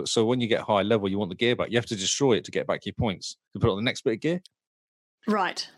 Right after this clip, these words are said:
Speaker 1: It's very annoying,
Speaker 2: Okay.
Speaker 1: 'cause if you kinda have a really cool piece of gear, you have to destroy it to get the points off it.
Speaker 2: Aw.
Speaker 1: Yeah, well, you're like, "Oh, but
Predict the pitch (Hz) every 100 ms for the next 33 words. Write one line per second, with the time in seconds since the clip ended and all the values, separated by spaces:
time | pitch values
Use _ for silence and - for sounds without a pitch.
0 | _ _ - 110 139 151 139 135 117 277
1 | - 117 185 202 190 151 135 123 131 -
2 | 127 123 104 101 127 98 113 123 - 120
3 | - 147 104 - 92 92 135 156 127 -
4 | - - - - _ - 233 208 208 247
5 | - - _ _ _ _ 175 185 127 82
6 | 151 175 180 190 160